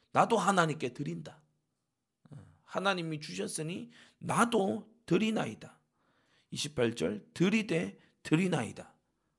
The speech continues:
어, 그래, 화답하는, 어, 이 한나를 보게 됩니다. 그래서 오래된 것을 고치는 기도, 이제 세 가지로 정리를 하면요. 먼저는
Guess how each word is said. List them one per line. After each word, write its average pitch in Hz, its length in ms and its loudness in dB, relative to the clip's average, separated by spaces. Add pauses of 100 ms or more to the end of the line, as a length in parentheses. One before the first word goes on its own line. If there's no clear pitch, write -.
(240)
어, 156 240 -16
그래, - 140 -16 (120)
화답하는, 175 840 0 (580)
어, - 280 -4 (100)
이 - 140 -6
한나를 113 560 -4
보게 113 260 -8
됩니다. - 420 -12 (3000)
그래서 139 640 4 (300)
오래된 190 560 10
것을 110 760 0
고치는 98 880 -8
기도, - 520 -8 (360)
이제 - 180 -12
세 117 220 -6
가지로 120 400 2
정리를 107 420 -2
하면요. 95 640 -8
먼저는 110 640 -6